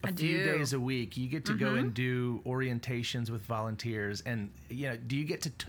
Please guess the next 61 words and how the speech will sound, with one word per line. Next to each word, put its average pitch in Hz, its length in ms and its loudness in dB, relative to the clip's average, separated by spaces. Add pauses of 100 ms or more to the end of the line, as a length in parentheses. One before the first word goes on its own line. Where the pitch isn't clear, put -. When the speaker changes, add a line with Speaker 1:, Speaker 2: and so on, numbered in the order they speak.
Speaker 1:
you 156 240 -2
ever 160 160 0
talk 135 320 -2
to - 100 -4
the 135 80 0
ones 123 320 -2
after 117 380 0
they're 123 160 -2
like, 113 240 -4
"Man, 147 180 -8
this 135 160 -6
was 127 140 -4
my 123 100 -2
first - 380 -4
time"? 71 420 -6 (480)
Speaker 2:
Yeah, 311 240 6
there 349 160 8
are 370 60 8
a - 40 2
few. 349 240 4
I've 226 320 6
been 240 160 2
asking 202 500 4
volunteers, 185 600 0
"What, 220 260 -4
you 240 120 0
know, 220 100 0
what 233 380 0
brought 370 240 0
you 254 160 0
here 226 200 2
today?" 185 460 0 (300)
There 226 140 8
are 208 100 10
some 240 320 4
that 311 120 2
have 277 200 0
come 240 320 4
out 196 180 6
of 196 100 -2
obligation. 180 760 0
I 208 80 4
say 262 180 0
obligation, 180 720 2
but 208 180 2
maybe, 392 220 -2
you 302 220 0
know, 202 100 4
a 123 80 2
club 196 400 0
that 208 140 -2
they're 208 120 4
involved 180 360 2
where 175 80 2
Speaker 1:
Sure. - 80 4
Speaker 2:
they're 160 80 2
required 185 540 4
to 220 60 0
do 208 180 -2
service 202 420 2
Speaker 1:
I 196 40 2